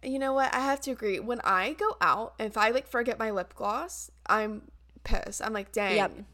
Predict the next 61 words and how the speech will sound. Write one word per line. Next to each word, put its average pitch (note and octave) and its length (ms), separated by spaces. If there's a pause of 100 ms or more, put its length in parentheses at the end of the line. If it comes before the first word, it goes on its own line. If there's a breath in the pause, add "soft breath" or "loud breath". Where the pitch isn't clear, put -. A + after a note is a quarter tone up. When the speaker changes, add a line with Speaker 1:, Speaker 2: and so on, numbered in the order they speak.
(320)
Speaker 2:
And C#4 100
Speaker 1:
I'm A#3 140
Speaker 2:
reapplying E4 120
Speaker 1:
asking A3+ 440
Speaker 2:
it F#3 240
is G3+ 120
important G3 420
too. G3+ 440 (160)
Speaker 1:
Within C#4 300
an E4 120
hour, A3+ 280
I'm, C4 140
like, B3 180
asking G#3+ 440
someone. F#3 500
Like, A3 140
if A#3 80
I A#3+ 100
forget A#3 280
it, A3+ 160
I'm A3+ 120
like, G#3 80
Speaker 2:
Oh, - 20
Speaker 1:
"Does G#3+ 120
Speaker 2:
yeah. F3+ 40
Speaker 1:
someone B4 200
have A#4 120
lip E4+ 220
gloss?" F#4 240
And C#4 120
usually D4+ 260
a B3 40
girly F#3+ 300
does, F#3+ 240
but - 160
I A#3 140
love G#3+ 220
it. - 120
Like, G#3 160
my A3 180
bag F#3 320
last G3+ 240
night, G3 220
I G#3 80
went G#3 160
out G#3 160
with, A3 200 (440 loud breath)
um, A3 240
two B3+ 180
friends G#3+ 300
last A3+ 200
night, A3+ 200
and G#3+ 100
I G3+ 140
was, G3+ 260
my G#3+ 160
bag G3 320
was, F3 180
like, F#3+ 320 (200)
my G3 400 (160)
wallet A3 480